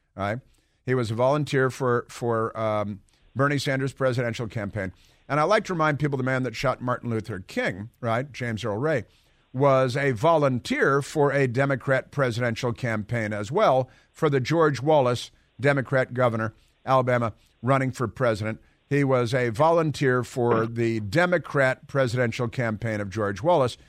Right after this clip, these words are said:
just a matter of, uh, days, weeks before he shot Martin Luther King and killed Martin Luther King. And, and that somehow has been erased from history as well.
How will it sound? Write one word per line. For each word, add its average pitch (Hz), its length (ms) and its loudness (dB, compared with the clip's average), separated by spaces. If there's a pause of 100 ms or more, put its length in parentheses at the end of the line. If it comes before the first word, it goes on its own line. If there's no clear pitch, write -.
(240)
just 131 300 0
a 127 40 -2
matter 117 320 2
of, 104 480 -4
uh, 101 220 -2
days, 113 600 -6
weeks 117 300 -2
before 110 600 -2
he 104 200 -4
shot 104 340 -2
Martin 104 280 -6
Luther 101 260 -8
King 123 340 -4
and 104 140 -6
killed 104 240 -4
Martin 98 300 -4
Luther 92 240 -10
King. 107 300 -6 (500)
And, 123 240 0 (180)
and 135 200 2
that 233 180 2
somehow 127 460 2
has 110 120 -2
been 120 140 0
erased 117 520 -2
from 107 260 -2
history 104 420 -4
as 92 160 -8
well. 139 360 2